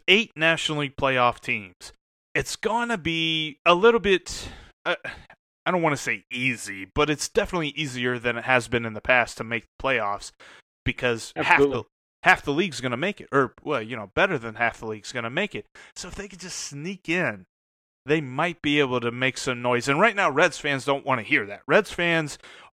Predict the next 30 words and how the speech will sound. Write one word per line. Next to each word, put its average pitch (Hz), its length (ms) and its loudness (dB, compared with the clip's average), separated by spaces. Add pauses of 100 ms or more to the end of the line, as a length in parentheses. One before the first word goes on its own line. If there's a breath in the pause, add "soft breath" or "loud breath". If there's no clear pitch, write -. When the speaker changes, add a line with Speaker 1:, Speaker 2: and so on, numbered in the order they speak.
Speaker 1:
all 226 160 8
they're 220 160 2
thinking 160 420 -4
right 135 240 0
now 131 240 4
is 127 220 0
blow 135 520 4
it 170 80 4
up, 156 180 2
trade 135 340 0
everybody, 170 560 2
fire 220 480 8
everybody, 160 500 2
start 214 380 2
over, 170 200 0
rename 202 520 -2
the 165 80 -2
team, 175 260 -2
maybe 240 240 0
even 185 300 -6
move 120 420 0 (320 loud breath)
to 156 140 0
the 131 80 0
coast. 131 580 2 (160)
Speaker 2:
<laughs> - 320 -4
Speaker 1:
I 190 80 8
don't 196 160 4
know. 131 320 0 (400 loud breath)
But, 170 440 8 (260)
uh, 156 60 -10